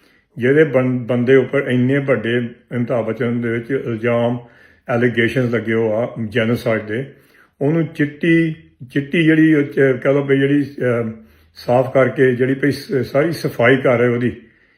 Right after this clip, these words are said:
ਦਲਜੀਤ ਦੋਸਾਂਝ ਉਹਨਾਂ ਬਹਿ ਕੇ ਉਸ ਟਾਈਮ 'ਤੇ ਬ੍ਰੌਡਕਾਸਟ ਕਰਕੇ, ਇਹਨਾਂ ਨੂੰ ਦਲਜੀਤ ਵੱਲੋਂ ਇੱਕ ਮੈਸੇਜ ਜਾ ਰਿਹਾ ਆ, ਉਸ ਵੇਲੇ ਸ਼ੋਅ ਹੋਊਗਾ,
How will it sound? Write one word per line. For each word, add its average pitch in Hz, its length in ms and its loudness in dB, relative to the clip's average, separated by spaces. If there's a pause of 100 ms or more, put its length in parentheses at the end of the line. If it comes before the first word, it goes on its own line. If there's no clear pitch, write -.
(380)
ਦਲਜੀਤ 120 340 -2
ਦੋਸਾਂਝ 123 380 -2
ਉਹਨਾਂ 127 180 2
ਬਹਿ 117 260 0
ਕੇ 131 220 -2 (500)
ਉਸ 131 300 2
ਟਾਈਮ 127 180 0
'ਤੇ 135 120 2
ਬ੍ਰੌਡਕਾਸਟ 117 680 0
ਕਰਕੇ, 110 500 -4 (480)
ਇਹਨਾਂ 151 340 2
ਨੂੰ 151 300 0
ਦਲਜੀਤ 120 460 0
ਵੱਲੋਂ 139 380 2
ਇੱਕ 127 240 -2
ਮੈਸੇਜ 123 420 0
ਜਾ 120 220 2
ਰਿਹਾ 123 400 2
ਆ, 127 160 -10 (600)
ਉਸ 135 280 0
ਵੇਲੇ 143 220 4
ਸ਼ੋਅ 127 320 2
ਹੋਊਗਾ, 135 580 0